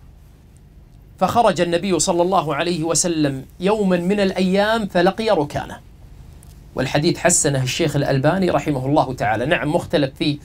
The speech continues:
صحته وضعفه، ولكن حسنه الشيخ الألباني رحمه الله. فلقي النبي صلى الله عليه وسلم ركانة بن عبد يزيد بن هاشم بن المطلب،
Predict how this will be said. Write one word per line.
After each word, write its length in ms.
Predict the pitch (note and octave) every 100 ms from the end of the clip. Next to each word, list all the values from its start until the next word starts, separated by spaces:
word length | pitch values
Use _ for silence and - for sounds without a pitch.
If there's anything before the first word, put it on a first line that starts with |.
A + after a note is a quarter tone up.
| - -
صحته 540 | - D#3+ - E3+ F3 D#3+
وضعفه، 560 | D#3 E3 F3 F#3+ A#3+ - - - -
ولكن 340 | C#3 E3 E3
حسنه 400 | C#3 D3 F#3+ D#3+
الشيخ 260 | C3+ - D#3
الألباني 440 | C#3 C#3 C#3+ F#3+
رحمه 340 | D#3 - A#2+ F#2+
الله. 240 | F#2 - - - - - - - - -
فلقي 440 | F#3 D4 D4+ D4
النبي 380 | B3+ B3 C4+ C4
صلى 240 | - B3+
الله 320 | B3 C4+ A3
عليه 260 | G#3+ B3 A#3+
وسلم 640 | A3+ G#3 A#3+ B3+ C#4 C4
ركانة 540 | G3 G3+ A#3+ A3 E3+ F#3
بن 140 | G#3
عبد 200 | F3+ G3
يزيد 420 | A3 G#3 A3+ F3
بن 140 | F3 G#3
هاشم 400 | G#3 B3 A#3+ C4
بن 280 | - A3+
المطلب، 460 | G#3+ F#3+ E3+ B2+ -